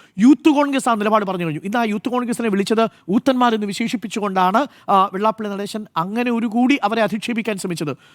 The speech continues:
നോക്കൂ, അവിടെയാണ് കോൺഗ്രസും ബി-, ഏ, സി പി എമ്മും ഈ വിഷയത്തിൽ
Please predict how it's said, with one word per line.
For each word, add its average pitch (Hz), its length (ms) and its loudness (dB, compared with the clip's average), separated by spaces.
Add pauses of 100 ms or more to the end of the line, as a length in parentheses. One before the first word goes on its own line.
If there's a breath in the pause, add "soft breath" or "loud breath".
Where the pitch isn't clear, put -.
(120 soft breath)
നോക്കൂ, 330 320 4 (160)
അവിടെയാണ് 247 600 2
കോൺഗ്രസും 269 800 -2 (280)
ബി-, 226 240 2
ഏ, 208 140 2
സി 226 220 4
പി 294 220 2
എമ്മും 277 300 0
ഈ 254 100 2
വിഷയത്തിൽ 247 500 0